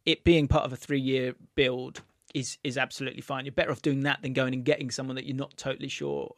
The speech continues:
of. Last week's podcast, Joe said that Højlund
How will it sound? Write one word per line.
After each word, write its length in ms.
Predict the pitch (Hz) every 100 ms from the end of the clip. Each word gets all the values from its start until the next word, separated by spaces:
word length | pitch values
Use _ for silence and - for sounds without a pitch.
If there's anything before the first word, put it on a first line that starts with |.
| -
of. 280 | 71 - - - -
Last 200 | 170 175
week's 120 | 151
podcast, 640 | 156 143 143 131 135 - - - -
Joe 280 | - 156 160
said 280 | - 135 127
that 160 | 127
Højlund 640 | 139 135 151 135 131 127